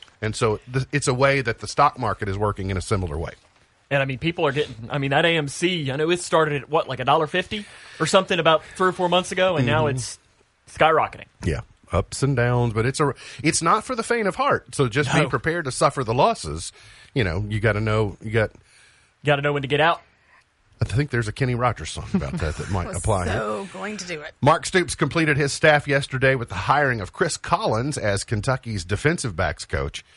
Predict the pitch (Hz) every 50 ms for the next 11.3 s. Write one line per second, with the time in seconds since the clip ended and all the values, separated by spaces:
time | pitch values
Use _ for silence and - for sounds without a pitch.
0 | _ _ - - - - - _ - 110 110 113 113 110 101 - - 120 - -
1 | - 131 113 101 - - 135 135 139 127 - 131 113 104 92 110 107 92 87 73
2 | - - - 117 127 120 - 113 104 - - 117 101 101 - 92 76 78 - 92
3 | 82 76 - 76 - 139 139 147 - - - - _ - - - _ - - -
4 | 92 104 98 - - - 123 113 110 104 90 101 110 117 117 117 110 117 113 107
5 | - - - - - 110 87 76 120 127 131 123 117 113 107 104 98 95 90 90
6 | - 101 127 123 113 95 - 85 - - 120 120 113 - - 113 104 95 92 90
7 | 87 - 87 90 82 71 76 95 123 135 - 139 135 - - 69 - - - -
8 | - - - - - - 82 90 92 - 95 92 95 - - 92 80 76 - -
9 | 104 87 - - - - 113 117 123 135 139 131 - 76 71 67 - - - -
10 | 80 67 - - 82 73 73 78 76 73 71 65 85 76 76 76 67 65 67 -
11 | - 85 73 67 67 -